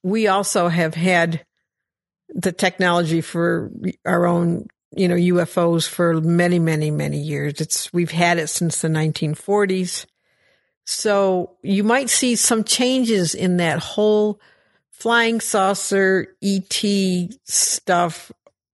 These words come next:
change within the next ten, fifteen years.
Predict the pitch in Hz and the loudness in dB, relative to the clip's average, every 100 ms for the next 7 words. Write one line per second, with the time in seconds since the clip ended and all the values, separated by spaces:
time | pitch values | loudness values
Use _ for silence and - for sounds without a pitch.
0 | _ _ _ - - 214 208 190 185 185 | _ _ _ -4 0 2 2 2 2 2
1 | 180 170 170 175 - - - 190 165 - | 2 2 0 -2 -4 -6 -2 -2 -2 -2
2 | 170 - - 156 156 160 175 165 160 156 | -4 -2 -4 -4 -2 0 2 2 0 -2
3 | - | -6